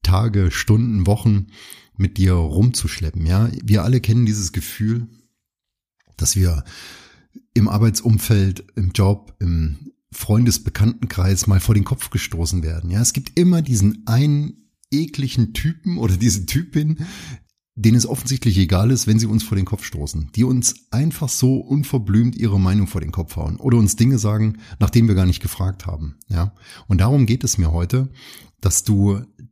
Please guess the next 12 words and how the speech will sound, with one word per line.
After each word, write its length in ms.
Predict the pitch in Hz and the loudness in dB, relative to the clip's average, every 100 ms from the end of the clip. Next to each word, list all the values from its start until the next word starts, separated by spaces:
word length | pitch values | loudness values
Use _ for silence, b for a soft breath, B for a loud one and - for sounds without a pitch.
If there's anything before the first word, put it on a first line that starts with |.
| _ - | _ -2
nicht 360 | 113 151 - | 2 2 2
hinter 180 | 143 113 | 2 4
den 180 | 98 85 | 4 2
Berg 260 | 92 110 - | 0 -4 -4
hältst, 460 | 123 127 - - - | -6 -6 -10 -16 -8
sondern 600 | 98 95 101 120 123 - - | -2 2 4 4 2 -2 -6
deine 520 | 101 92 104 110 110 | -2 2 4 2 -2
Meinung 400 | 104 90 98 98 | -4 0 2 0
sagst, 500 | 80 76 73 - - - | -2 -6 -8 -10 -14 -8
deine 520 | - 98 123 131 131 - | -2 2 4 2 0 -2
Antwort 460 | 92 98 95 - | -2 0 -2 -6
findest. 600 | - 95 82 82 - - | -6 -4 -4 -6 -10 -12